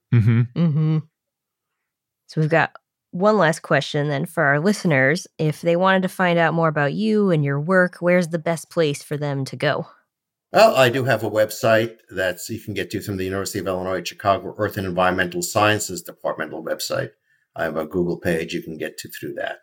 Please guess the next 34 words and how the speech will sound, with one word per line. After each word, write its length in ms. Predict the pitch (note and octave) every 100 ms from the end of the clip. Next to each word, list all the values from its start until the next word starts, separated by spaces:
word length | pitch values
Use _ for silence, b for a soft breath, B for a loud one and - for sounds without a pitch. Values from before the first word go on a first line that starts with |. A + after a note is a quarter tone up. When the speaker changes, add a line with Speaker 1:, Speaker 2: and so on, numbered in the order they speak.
| - _ _ _ _ _ -
Speaker 1:
Awesome. 360 | C#3+ - D#2 -
Speaker 2:
Great. 220 | - G2+
Speaker 1:
Yeah, 60 | G2+
we'll 160 | F2+
include 300 | F2 - G#2+
that 180 | F#2 F#2
in 60 | F#2+
the 60 | F2+
show 240 | - G2
notes. 400 | F#2+ G#2+ - - b b -
And 100 | A#2+
of 80 | G#2
course, 220 | A#2+ G#2+
your 60 |
book, 340 | G2 G#2+ - - _ _ _ _
people 220 | A2 G2+
should 160 | - G2
definitely 380 | G2+ - G2+
pick 200 | F#2 A2 -
that 200 | G#2 G2+
up. 180 | A2+ _ _ _ _ _ _ _
Speaker 3:
Definitely 320 | C3 B2+ B2+
pick 180 | A#2+ A#2+
that 160 | A2+ G2
up, 240 | C#2 -
yes. 360 | F2+ D#2+ C#3+ -
Speaker 2:
Yes. 140 | C#3+ -
E-, 60 | - _
Explorers 680 | F3 - - F#3+ F#3+ F#3+ F#3
of 120 | E3
Deep 200 | G3 F#3
Time. 440 | - D3+ D#2+ F3 - _
<laughs> 0 | D4 C4 C4 - - b b b b b b b _
Speaker 3:
Yes. 360 | - - -